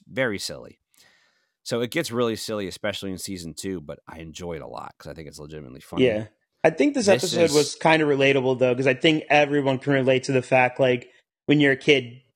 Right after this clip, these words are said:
Speaker 2: being forced to do something you don't wanna do and not
Speaker 1: Yeah.
Speaker 2: having a choice about it, like
Speaker 1: That's true, and sometimes you disappoint your parents, or,
Speaker 2: Yeah.
Speaker 1: you know,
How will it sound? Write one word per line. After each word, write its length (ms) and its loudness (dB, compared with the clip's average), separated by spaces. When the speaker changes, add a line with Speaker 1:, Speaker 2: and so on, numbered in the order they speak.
Speaker 2:
being 240 4
forced 340 2
to 80 0
do 220 2
something 420 0
you 140 2
don't 200 2
wanna 220 0
do 480 0
and 200 2
not 180 4
Speaker 1:
Yeah. 80 4
Speaker 2:
having 180 2
a 60 0
choice 380 -2
about 320 -2
it, 140 -6
like 360 -2
Speaker 1:
That's 240 -2
true, 340 -2
and 140 -6
sometimes 380 -2
you 60 -8
disappoint 420 -8
your 80 -10
parents, 580 -6
or, 260 0
Speaker 2:
Yeah. 200 2
Speaker 1:
you 80 -14
know, 140 -6